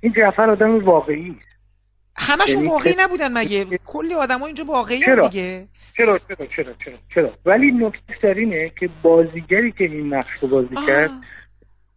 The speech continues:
Speaker 1: پیکش فرهاده، حالا اسم فامیلیش متاسفانه الان فراموش کردم، ولی این فرهاد خودش آر پی جی زن بود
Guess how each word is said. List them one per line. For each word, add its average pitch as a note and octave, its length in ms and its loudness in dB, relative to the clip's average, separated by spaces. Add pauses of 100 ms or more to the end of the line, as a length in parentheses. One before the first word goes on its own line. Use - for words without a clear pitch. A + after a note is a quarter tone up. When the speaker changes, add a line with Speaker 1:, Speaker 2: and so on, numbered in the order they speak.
(100)
Speaker 1:
پیکش - 340 -8 (260)
فرهاده، C#3+ 680 2
حالا D#3+ 320 2 (160)
اسم D#3+ 800 -6 (640)
فامیلیش C#3+ 460 4
متاسفانه C#3 600 -2
الان D3+ 300 -2 (140)
فراموش C3+ 340 4 (100)
کردم، F#3+ 360 4 (500)
ولی G#3 140 4
این A#3+ 120 6
فرهاد G#3+ 520 4 (260)
خودش G3 480 2 (1000)
آر D3+ 200 2
پی D3+ 200 -8
جی C#3+ 280 -8
زن D#3 280 0
بود A#2 180 -8